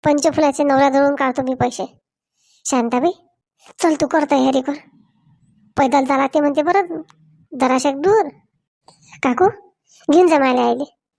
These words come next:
सोबत सोबत काही माहीत नाही पडत. जा, मायाचं डोकं तरी चांगलं राहून जाईन.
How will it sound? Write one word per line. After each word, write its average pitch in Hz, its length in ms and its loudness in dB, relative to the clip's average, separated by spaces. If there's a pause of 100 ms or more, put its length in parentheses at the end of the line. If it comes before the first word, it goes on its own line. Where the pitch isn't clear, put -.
(360)
सोबत 294 280 0
सोबत 277 180 0 (100)
काही 359 100 2
माहीत 269 240 2
नाही 254 120 0
पडत. 254 260 -4 (960)
जा, 311 100 2 (720)
मायाचं 262 420 0
डोकं 262 240 0
तरी 294 160 2
चांगलं 262 300 0
राहून 254 200 0
जाईन. 269 220 -2